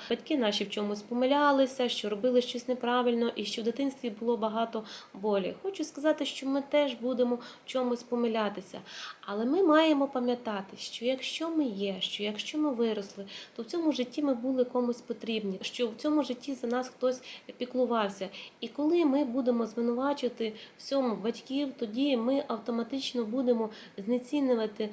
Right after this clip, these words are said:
той досвід, який допоміг нам стати дорослим, розвинути наші вміння, наші якісті. Таким чином ми будемо втрачати можливість розвивати свій потенціал, іти до своїх цілей, тому що там, де є критика і знецінення,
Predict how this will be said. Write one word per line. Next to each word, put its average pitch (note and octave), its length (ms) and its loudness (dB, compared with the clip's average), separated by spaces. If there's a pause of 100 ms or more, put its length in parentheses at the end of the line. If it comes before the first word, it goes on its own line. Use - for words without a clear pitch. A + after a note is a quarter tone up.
(240)
той C#4 160 0
досвід, A#3+ 500 2
який G#3+ 340 -4
допоміг B3 500 0
нам B3 180 0
стати A#3+ 560 -2 (260)
дорослим, A3+ 580 4
розвинути A#3+ 640 2
наші A3+ 320 0
вміння, A#3 400 2 (300)
наші C4 320 -2
якісті. A3+ 600 -2 (340)
Таким D#4+ 380 2
чином D#4 340 6
ми C#4+ 140 6
будемо C4+ 500 4 (240)
втрачати C#4 680 2
можливість B3 760 2
розвивати B3+ 600 2
свій C#4 340 -2
потенціал, A3+ 720 -2 (300)
іти C4+ 220 0
до C4+ 140 0
своїх C4+ 460 0 (340)
цілей, G#3+ 420 0 (300)
тому C#4 280 2
що C4 220 -4
там, C4+ 380 2
де B3 140 8
є A#3+ 280 2
критика B3 720 -2
і G#3+ 60 -8
знецінення, G#3+ 800 2